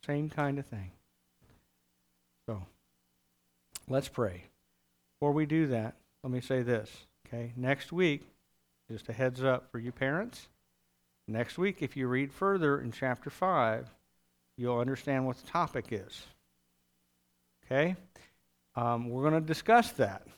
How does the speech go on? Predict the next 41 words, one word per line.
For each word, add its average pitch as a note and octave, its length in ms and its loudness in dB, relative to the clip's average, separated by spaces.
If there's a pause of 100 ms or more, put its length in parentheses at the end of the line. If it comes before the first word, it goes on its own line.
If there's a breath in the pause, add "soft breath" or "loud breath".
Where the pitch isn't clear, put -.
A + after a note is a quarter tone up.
(240)
I'm A2+ 120 -6
not A#2+ 200 -4
gonna C#3 140 -2
be, C#3+ 420 0 (600)
not A2+ 160 -12
going C3+ 260 0
to C#3 100 -6
be, C3 460 0
um, A2+ 500 -2 (140)
graphic, C3 500 -2
but B2 160 2
I A2+ 100 4
will B2 180 -2
be C3+ 140 -2
blunt. C#3 460 2 (1600)
If A2 140 -12
you B2 460 -2 (120)
are A#2 160 0
not B2 200 2
ready C#3 260 2
to A#2 60 0
have C3 200 2
that C#3 200 0
conversation C#3 540 0
with D3+ 100 0
your D#3+ 100 -2
kids F3+ 300 0
yet, G3+ 360 0 (400)
that's G2+ 220 -6
okay. D3+ 500 -2 (720)
Um, A2+ 320 -4 (160)
I'll A#2+ 220 0
work B2 240 -6
with C3+ 120 -6
the C3 80 -12
folks C3 280 -2
in C3 80 -2
Children's C3 400 -4
Church B2 520 -6
to, A2 320 -4
uh, G#2+ 100 -6